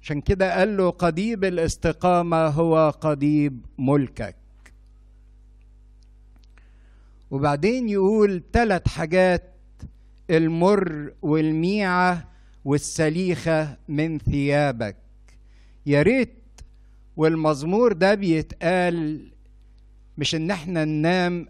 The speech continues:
أو ننعس أو نتكلم مع بعض أو ننشغل بأي حاجة أو دول طولوا ولا دول بيقولوا حلو ولا بيقولوا وحش،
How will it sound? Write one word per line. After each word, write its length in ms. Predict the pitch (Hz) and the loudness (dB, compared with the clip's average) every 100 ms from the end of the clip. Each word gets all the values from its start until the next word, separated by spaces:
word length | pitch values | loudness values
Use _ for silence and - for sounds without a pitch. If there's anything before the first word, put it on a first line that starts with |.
| - | -2
أو 220 | 147 143 | 0 2
ننعس 800 | 143 170 175 160 160 156 - - 156 | 2 2 2 2 2 0 -2 -8 -4
أو 160 | 143 | -2
نتكلم 720 | 143 139 - 175 180 156 147 | -2 -4 0 0 2 2 0
مع 260 | 143 139 135 | 2 2 2
بعض 480 | 123 170 165 156 135 | 4 4 4 2 -2
أو 220 | 127 139 | -4 -2
ننشغل 640 | 139 135 - 185 151 151 | 0 -2 -2 -2 -2 -2
بأي 460 | 131 139 160 156 143 | -2 -4 -2 0 0
حاجة 760 | - - 165 160 156 156 143 - - - - - | -2 0 0 2 2 0 -2 -12 -20 -20 -20 -10
أو 180 | 151 147 | -4 -2
دول 220 | 143 180 | 0 -2
طولوا 800 | 175 160 151 147 170 175 165 151 | 0 0 2 2 2 4 2 2
ولا 240 | 143 143 | 2 0
دول 200 | 135 165 | 0 -2
بيقولوا 440 | 156 143 156 165 147 | 0 -2 0 0 0
حلو 400 | - 165 175 160 | 0 0 2 2
ولا 220 | 147 139 | 2 0
بيقولوا 580 | 135 135 - 165 147 160 | -2 -2 0 0 2 0
وحش، 680 | 165 160 156 - - - | -2 -4 -4 -6 -10 -16